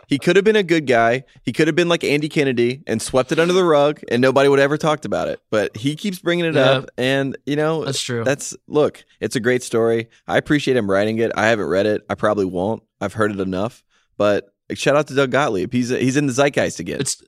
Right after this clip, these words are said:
Speaker 1: That's all that matters.
Speaker 2: As I said, it's, it's not behind the paywall, Tate. He, uh, <laughs>
Speaker 1: Got him.
Speaker 2: released the paywall. That was a good. Did you, did you like that joke?
Speaker 1: I
Speaker 2: That was a
Speaker 1: liked
Speaker 2: good
Speaker 1: it.
Speaker 2: joke.
Speaker 1: That was
Speaker 2: That was
Speaker 1: really
Speaker 2: a
Speaker 1: good.
Speaker 2: good joke. Yeah, that was a good one.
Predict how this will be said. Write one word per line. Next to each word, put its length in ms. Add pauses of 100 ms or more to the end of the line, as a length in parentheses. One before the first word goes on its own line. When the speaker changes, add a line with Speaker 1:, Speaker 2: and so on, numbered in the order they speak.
(140)
Speaker 1:
That's 140
all 120
that 40
matters. 540
Speaker 2:
As 160
I 40
said, 280
it's, 240
it's 120
not 140
behind 240
the 60
paywall, 360
Tate. 280 (100)
He, 180
uh, 220 (240)
<laughs> 1200
Speaker 1:
Got 200
him. 60
Speaker 2:
released 200
the 60
paywall. 360
That 80
was 100
a 20
good. 140
Did 160
you, 60
did 100
you 80
like 120
that 120
joke? 240
Speaker 1:
I 40
Speaker 2:
That 40
was 20
a 40
Speaker 1:
liked 160
Speaker 2:
good 60
Speaker 1:
it. 40
Speaker 2:
joke. 160
Speaker 1:
That 60
was 120
Speaker 2:
That 60
was 100
Speaker 1:
really 0
Speaker 2:
a 180
Speaker 1:
good. 120
Speaker 2:
good 120
joke. 80
Yeah, 80
that 80
was 120
a 40
good 100
one. 140